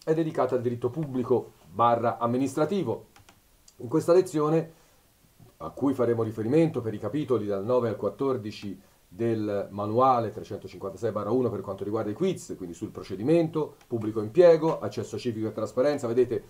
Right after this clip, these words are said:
le norme fondamentali, ma non sottovalutate il D P R quattro quattro cinque del duemila, anche l'approfondimento sui beni pubblici e le responsabilità. Per esempio, le responsabilità sono anche nel testo unico del pubblico impiego, quindi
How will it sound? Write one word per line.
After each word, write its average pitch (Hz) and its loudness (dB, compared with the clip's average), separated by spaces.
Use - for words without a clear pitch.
le 110 -2
norme 123 0
fondamentali, 123 2
ma 131 2
non 160 2
sottovalutate 117 0
il 107 -4
D 113 -4
P 113 -12
R 110 2
quattro 101 -6
quattro 98 -6
cinque 101 -8
del 98 -8
duemila, 139 2
anche 123 0
l'approfondimento 107 -4
sui 101 -6
beni 107 -4
pubblici 117 -2
e 104 0
le 98 -4
responsabilità. 104 0
Per - -8
esempio, 104 -2
le 90 -10
responsabilità 110 -2
sono 104 -8
anche 104 -6
nel 92 -8
testo 92 -6
unico 87 -10
del 80 -10
pubblico 87 -12
impiego, 80 -8
quindi 113 -6